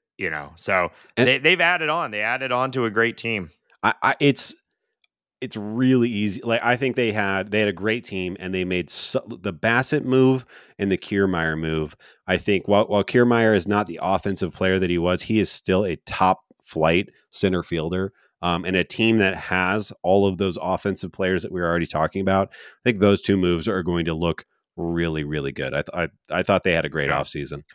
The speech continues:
Speaker 1: Well, you mentioned it already, but, um, I, I'm a big fan of this guy already, so I might be a little biased. But bringing in Dalton Varsho,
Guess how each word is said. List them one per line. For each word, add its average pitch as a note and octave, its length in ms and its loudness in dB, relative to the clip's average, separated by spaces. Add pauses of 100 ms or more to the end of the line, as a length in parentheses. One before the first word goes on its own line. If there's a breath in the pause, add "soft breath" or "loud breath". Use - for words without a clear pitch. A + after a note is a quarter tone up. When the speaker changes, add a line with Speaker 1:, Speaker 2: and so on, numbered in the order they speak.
(440 soft breath)
Speaker 1:
Well, A#2+ 140 4
you C#3 160 0
mentioned C#3 340 -2
it A2+ 100 0
already, G#2+ 440 0
but, F#2 360 -6
um, D#2+ 460 -10 (220)
I, G#2+ 200 0
I'm D3+ 220 2
a C3 60 -4
big G2+ 280 -6
fan F#2 180 -6
of F#2 80 -8
this F2+ 160 -12
guy F2+ 220 -8
already, F2+ 260 -4
so F#2 100 -6
I F#2 40 -6
might F2+ 180 -6
be F2 80 -6
a F2+ 100 -2
little F2+ 160 -4
biased. F2+ 380 -4
But G#2+ 120 -8
bringing C#3 360 0
in G#2+ 140 0
Dalton G2+ 320 0
Varsho, E2+ 580 -8